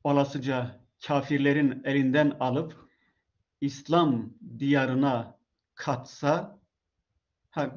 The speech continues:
katmak için işte gayret ve, e, çaba buyursa, daha önce ismi geçen kafirlerin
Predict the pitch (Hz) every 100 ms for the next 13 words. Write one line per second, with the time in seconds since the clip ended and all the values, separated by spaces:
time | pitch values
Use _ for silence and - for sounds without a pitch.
0 | 143 - 156 156 175 170 - 147 120 -
1 | - - - 117 143 139 143 185 - -
2 | _ _ _ _ _ _ _ _ 156 139
3 | 156 147 - - 139 - - - - 147
4 | 151 123 - _ _ _ _ - 139 160
5 | 139 123 151 170 202 - _ _ _ _
6 | - _ _ _ - _ _ _ _ _
7 | 131 151 185 180 180 160 170 175 - -
8 | _ _ _ _ _ _ _ _ _ _
9 | _ 151 - 180 160 156 160 135 123 -
10 | 143 139 147 139 143 139 123 -